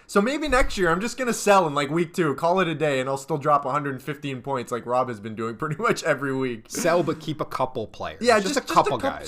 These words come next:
Speaker 1: just a couple guys. Make some, like, random waiver wire dudes of, like, some fifth round pick.
Speaker 2: Pick up Corey Davis.
Speaker 1: Right, don't trade Chase Claypool. You know, these <laughs> things, you know, just don't, don't throw in, like, st-, don't make stupid decisions.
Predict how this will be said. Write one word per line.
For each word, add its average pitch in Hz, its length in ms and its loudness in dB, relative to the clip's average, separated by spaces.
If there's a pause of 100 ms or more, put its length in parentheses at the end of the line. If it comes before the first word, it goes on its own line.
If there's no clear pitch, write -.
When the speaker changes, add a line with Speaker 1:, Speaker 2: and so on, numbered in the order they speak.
Speaker 1:
just - 40 -8
a 403 40 -6
couple 302 320 -6
guys. 185 340 4
Make 202 160 -4
some, 214 140 -4
like, 196 160 0
random 175 580 -2
waiver 170 320 -2
wire 156 320 2
dudes 147 380 -2
of, 143 100 -6
like, 135 160 -4
some 135 300 -10
fifth 165 240 -4
round 151 260 4
pick. 143 380 -6
Speaker 2:
Pick 175 120 0
up 151 120 -2
Corey 151 180 4
Davis. 127 400 -2
Speaker 1:
Right, 165 320 4
don't 180 220 0
trade 170 420 2
Chase 165 240 2
Claypool. 151 640 2
You 170 120 0
know, 180 180 10
these 226 260 -2
<laughs> - 20 -10
things, 120 320 -6
you 160 60 0
know, 156 160 4
just 202 160 -4
don't, 247 180 -2
don't 240 220 -2
throw 214 220 0
in, 185 240 0
like, 151 220 2
st-, - 280 -8
don't 262 140 -2
make 285 120 -8
stupid 196 380 -6
decisions. 110 560 -8